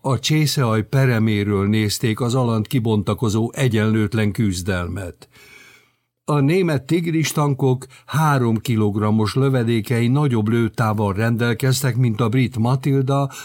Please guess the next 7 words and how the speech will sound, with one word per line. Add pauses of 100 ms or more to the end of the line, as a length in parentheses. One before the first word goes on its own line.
Valentine (180)
és
Honey
típusú
páncélosok
egy
kilogrammosai,